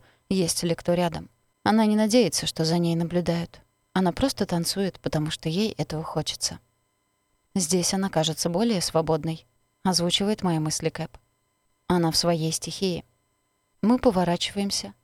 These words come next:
а за нашими спинами стоит Бишоп с непроницаемым лицом и двумя банками Кистоуна в руках. Я смотрю сначала на его руки, потом на него. Я предлагаю один раз.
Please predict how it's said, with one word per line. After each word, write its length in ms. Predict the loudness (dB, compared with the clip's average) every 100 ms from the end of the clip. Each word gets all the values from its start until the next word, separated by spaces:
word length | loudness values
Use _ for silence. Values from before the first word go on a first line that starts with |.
| _
а 100 | 0
за 100 | 2
нашими 340 | 2 2 0 -2
спинами 500 | -2 -2 -2 -2 -6 _ _ -10
стоит 380 | -2 0 0 -2
Бишоп 400 | -4 -4 -6 -4
с 80 |
непроницаемым 800 | -2 0 0 0 0 2 0 -2
лицом 400 | -4 -2 -2 -2 -6 _ 0
и 100 | 2
двумя 360 | 4 2 4 4
банками 480 | 4 2 0 -2 -2
Кистоуна 680 | -4 0 0 0 -4 -8 -6
в 120 | -2
руках. 440 | -2 0 -4 -6 -18 _ _ _
Я 160 | 2 2
смотрю 340 | 2 0 0
сначала 440 | 0 0 2 2 2
на 120 | 0
его 200 | 0 -4
руки, 300 | -6 -12 -20 _ _
потом 320 | 0 2 2
на 80 | 2
него. 320 | 0 -4 -10 _ _ _ _ _ _ _ 0
Я 220 | 2 2
предлагаю 600 | 0 2 2 4 2 2
один 220 | 0 0
раз. 300 | -2 -4